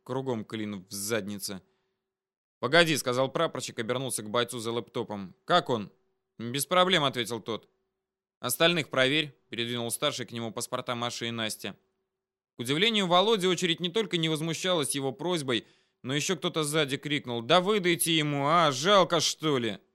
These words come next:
Выкрик прапорщик пропустил мимо ушей, но по завершении проверки сказал: "Ладно, я вот что сделаю. Без жеребия бери П П Ш и вот". Поднявшись, он что-то негромко сказал сидящему в кузове контрабасу.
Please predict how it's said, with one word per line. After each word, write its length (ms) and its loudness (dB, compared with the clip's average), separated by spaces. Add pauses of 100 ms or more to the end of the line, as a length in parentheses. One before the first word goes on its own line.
(720)
Выкрик 460 -2
прапорщик 480 0
пропустил 500 -4
мимо 280 0
ушей, 340 0
но 140 -2
по 140 -2
завершении 520 -2
проверки 460 0
сказал: 560 -2 (1080)
"Ладно, 520 2 (240)
я 200 4
вот 140 0
что 200 -2
сделаю. 360 0
Без 220 -4
жеребия 480 4
бери 240 0
П 120 -4
П 160 -6
Ш 380 2
и 360 -2
вот". 580 -6
Поднявшись, 500 -4
он 80 -8
что-то 300 -8
негромко 400 -4
сказал 320 -4
сидящему 500 -4
в 60 -16
кузове 320 -6
контрабасу. 720 -4